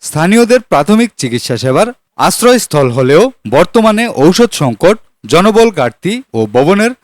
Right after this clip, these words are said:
জরাজীর্ণ অবস্থার কারণে চিকিৎসা নিতে আসা সাধারণ রোগীরা নানাভাবে ভোগান্তির শিকার হচ্ছেন। এ অবস্থায় সরকারি স্বাস্থ্যসেবা থেকে বঞ্চিত হয়ে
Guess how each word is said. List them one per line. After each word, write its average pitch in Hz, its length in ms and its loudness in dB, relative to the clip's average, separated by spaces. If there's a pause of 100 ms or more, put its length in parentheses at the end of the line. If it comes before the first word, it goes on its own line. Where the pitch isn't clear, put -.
জরাজীর্ণ 147 640 0
অবস্থার 120 480 -6
কারণে 135 440 -2 (240)
চিকিৎসা 226 400 0
নিতে 139 320 0
আসা 139 300 -2
সাধারণ 196 480 -2
রোগীরা 135 420 0 (140)
নানাভাবে 143 600 0
ভোগান্তির 175 460 -2
শিকার 117 400 -6
হচ্ছেন। 101 480 -8 (420)
এ 220 200 2
অবস্থায় 147 520 0 (400)
সরকারি 226 500 0
স্বাস্থ্যসেবা 127 640 -4
থেকে 127 260 -8 (100)
বঞ্চিত 151 380 -2
হয়ে 156 420 0